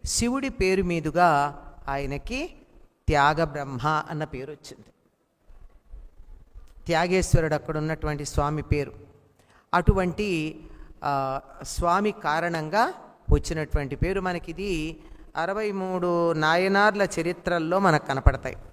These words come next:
ఇక్కడ శివుడి పేరు ఎందుకు తెచ్చారండి అని మీరు అంటారేమో,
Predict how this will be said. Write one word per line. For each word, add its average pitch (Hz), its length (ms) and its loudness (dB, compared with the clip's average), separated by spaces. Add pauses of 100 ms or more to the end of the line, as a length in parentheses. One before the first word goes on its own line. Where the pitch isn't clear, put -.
(1120)
ఇక్కడ 196 200 6
శివుడి 220 340 6
పేరు 233 220 12
ఎందుకు 208 220 8
తెచ్చారండి 170 580 10
అని 170 80 6
మీరు 160 180 10
అంటారేమో, 143 800 6